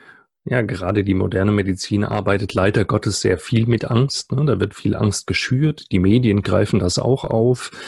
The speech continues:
Ständig kann man irgendwo lesen, was man alles falsch <laughs> macht, was, was man alles, äh,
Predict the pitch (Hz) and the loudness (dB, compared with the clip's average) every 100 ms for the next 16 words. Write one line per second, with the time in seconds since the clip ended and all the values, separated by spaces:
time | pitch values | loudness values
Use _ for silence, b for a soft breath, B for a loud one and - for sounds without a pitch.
0 | B B B 104 110 107 - 104 98 101 | B B B 0 2 2 2 2 2 2
1 | 110 - 95 92 104 110 104 101 104 - | 2 4 4 4 4 4 2 2 0 0
2 | 101 98 92 - 139 139 - 127 113 - | 2 2 0 2 2 2 2 0 2 2
3 | 151 - - 120 - - - 113 - 107 | 0 -2 -2 0 -2 -8 -4 -4 0 0
4 | 117 - 151 120 - 87 B B B B | 0 2 0 0 -6 -8 B B B B
5 | - 107 | 2 4